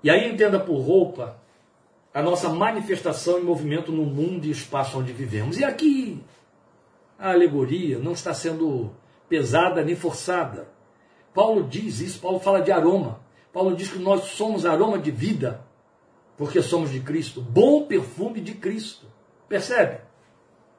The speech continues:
Porque com a roupa do velho homem, tínhamos o fedor da morte.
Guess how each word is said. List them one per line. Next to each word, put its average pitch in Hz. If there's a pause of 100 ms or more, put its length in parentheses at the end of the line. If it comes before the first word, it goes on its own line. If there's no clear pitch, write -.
(380)
Porque 214
com 220
a -
roupa 269
do 160
velho 156
homem, 170 (480)
tínhamos 220
o 208
fedor 196
da 208
morte. 202